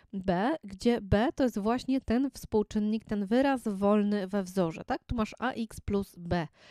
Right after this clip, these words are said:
Tu nie masz kwadratów, masz to jakby trochę krótsze. W każdym razie ten wyraz wolny we wzorze funkcji liniowej to jest właśnie ten punkt przecięcia z osią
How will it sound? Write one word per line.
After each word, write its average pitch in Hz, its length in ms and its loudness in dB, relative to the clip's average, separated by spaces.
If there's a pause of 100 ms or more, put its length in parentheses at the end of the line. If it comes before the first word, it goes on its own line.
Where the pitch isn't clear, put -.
(180)
Tu 302 100 -8
nie 247 100 -2
masz 185 160 -4
kwadratów, 208 540 -4
masz 190 160 -4
to - 80 -4
jakby 185 220 -4
trochę 185 240 -2
krótsze. - 440 0 (320)
W - 40 -20
każdym 226 300 4
razie 247 240 8
ten 214 220 4
wyraz 269 320 6
wolny 220 560 6
we 190 200 -2
wzorze 226 340 4
funkcji 208 420 0
liniowej 196 520 0
to 311 140 0
jest 269 140 2
właśnie 240 420 0
ten 202 180 -4
punkt 240 260 -4
przecięcia 202 420 -2
z - 80 -6
osią 175 280 0